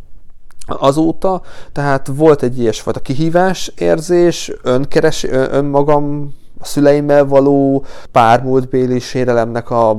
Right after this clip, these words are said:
rendezése, a magánélet rendezése,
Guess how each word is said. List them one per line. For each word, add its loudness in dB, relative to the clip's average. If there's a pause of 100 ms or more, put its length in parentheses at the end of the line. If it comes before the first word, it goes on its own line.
rendezése, -2
a -4
magánélet 0
rendezése, -2